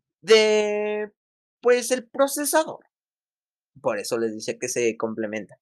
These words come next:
Esto se unen, eh, por tornillos, obviamente, pero entre el procesador y el disipador existe, hay al-, eh, existe algo que se llama pasta térmica, que es muy fundamental en esto,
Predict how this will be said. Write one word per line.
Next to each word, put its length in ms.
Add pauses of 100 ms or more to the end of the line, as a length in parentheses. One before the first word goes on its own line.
(680)
Esto 460
se 400
unen, 580 (220)
eh, 560 (100)
por 180
tornillos, 540
obviamente, 480
pero 420
entre 280
el 100
procesador 680
y 60
el 160
disipador 640 (460)
existe, 680
hay 220
al-, 280
eh, 380
existe 500
algo 440
que 80
se 140
llama 600 (840)
pasta 360
térmica, 440 (800)
que 80
es 80
muy 240
fundamental 680
en 160
esto, 240